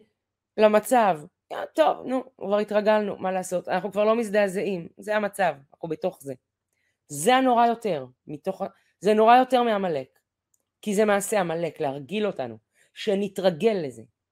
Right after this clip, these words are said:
וכאשר נתעוררו רחמי השם עלינו, הוא ביקש להוציאנו מההתרגלות והשאננות והאדישות שלנו, שהיא החמורה, על כן נתן לפי שעה כוח לצד הרע, להרע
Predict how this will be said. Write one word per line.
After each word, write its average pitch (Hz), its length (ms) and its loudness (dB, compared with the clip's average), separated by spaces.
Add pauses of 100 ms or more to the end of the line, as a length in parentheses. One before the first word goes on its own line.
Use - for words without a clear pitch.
(840)
וכאשר 220 560 0
נתעוררו 175 560 -2
רחמי 190 300 -4
השם 185 300 -4
עלינו, 180 220 -2
הוא 165 140 -4
ביקש 226 320 -4
להוציאנו 233 680 2
מההתרגלות 254 840 2
והשאננות 220 680 0
והאדישות 175 440 -2
שלנו, 131 360 -2 (520)
שהיא 220 300 2
החמורה, 214 540 0 (460)
על 185 160 0 (140)
כן 302 320 0 (440)
נתן 233 600 0 (400)
לפי 214 400 -2
שעה 202 440 -2 (540)
כוח 208 640 6
לצד 180 480 4
הרע, 180 500 0 (420)
להרע 214 680 2